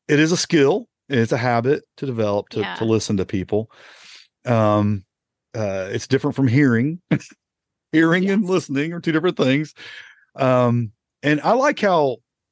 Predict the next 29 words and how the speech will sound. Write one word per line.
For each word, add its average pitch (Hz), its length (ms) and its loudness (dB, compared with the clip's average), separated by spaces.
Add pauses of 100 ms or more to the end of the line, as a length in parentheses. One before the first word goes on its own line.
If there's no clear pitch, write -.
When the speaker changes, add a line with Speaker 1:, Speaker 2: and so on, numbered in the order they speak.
(300)
Speaker 1:
I 151 80 -2
remember 165 480 2
from 113 160 -6
the 104 80 -6
book, 95 420 -8
uh, 107 160 -2
Stephen 113 300 0
Covey 101 220 0
talks 101 260 -4
about 92 320 -2 (320)
how 120 120 0
most 143 360 2
people 135 520 2 (300)
listen 127 400 0
to 90 80 -8
people, 85 500 -10 (520)
but 123 300 0
they're 113 300 2
only 139 680 2
listening 156 680 -2 (300)
so 113 260 0
they 113 180 2
can 101 480 -8 (580)
figure 123 280 2
out 113 140 0
what 107 180 -2
they're 123 140 0
gonna 101 180 -2
say 87 500 -8